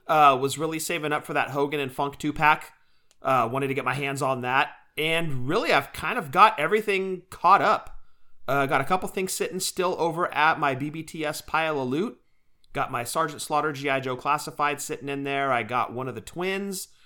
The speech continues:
from the G I Joe Classified line, Zaymot, sitting in the pile of loot. So just kinda waiting on things to still come in. I got a lot of pre-orders still pending there. So, yeah, just kinda pump the brakes, but just super, super excited about that Hogan Funk two-pack.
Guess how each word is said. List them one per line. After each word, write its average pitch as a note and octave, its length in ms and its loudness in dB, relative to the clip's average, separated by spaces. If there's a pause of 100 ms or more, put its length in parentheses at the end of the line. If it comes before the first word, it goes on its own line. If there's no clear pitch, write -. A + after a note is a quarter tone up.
(120)
from F3+ 160 -4
the E3+ 60 -4
G E3+ 160 0
I E3+ 80 2
Joe E3 160 -2
Classified E3 520 -2
line, D#3 240 -2
Zaymot, D3 420 -2
sitting - 260 -8
in D3+ 80 -6
the D3+ 80 -4
pile D3+ 380 0
of D3 80 -2
loot. D#3 280 -4 (400)
So D#3+ 220 2
just F#3 180 -2
kinda B3 200 6
waiting A3+ 260 4
on G#3 200 6
things G#3 300 2
to F3 180 -6
still - 300 0
come G#3 140 -4
in. F3 80 -2
I D#3+ 60 2
got D#3+ 100 4
a D3+ 40 2
lot D#3 180 6
of F3+ 80 -4
pre-orders F3 400 -2
still E3+ 180 -4
pending D#3+ 380 -4
there. C3 320 -4 (280)
So, C#3+ 600 0
yeah, D4+ 180 4
just - 220 -4
kinda C#4 160 0
pump A#3+ 240 0
the G#3+ 60 0
brakes, A#3 320 0
but C#3+ 240 -4 (220)
just - 300 0
super, B3 320 -2
super - 400 -4
excited E3 320 0
about C#3 200 0
that C3+ 120 -2
Hogan C#3+ 240 -2
Funk C3+ 260 -6
two-pack. C3+ 480 -4